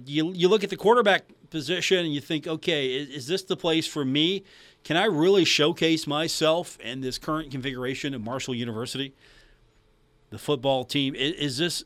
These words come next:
team conducive to me having success to showcase myself?" 'Cause honestly,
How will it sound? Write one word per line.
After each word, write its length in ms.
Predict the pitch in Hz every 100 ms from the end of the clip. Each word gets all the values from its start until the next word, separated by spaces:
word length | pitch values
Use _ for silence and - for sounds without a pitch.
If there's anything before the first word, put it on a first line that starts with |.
| -
team 400 | 175 165 165 151 _ _ _ _ _ _ _ _ _ -
conducive 720 | 160 120 147 170 - 180 -
to 120 | 131
me 400 | 120 143 170 185
having 380 | 156 156 151 131
success 640 | - 120 - 156 165 -
to 80 | 107
showcase 640 | - 175 185 185 170 170
myself?" 580 | 165 165 - 165 160 - - - _
'Cause 140 | 147 -
honestly, 640 | 208 277 233 - 135 113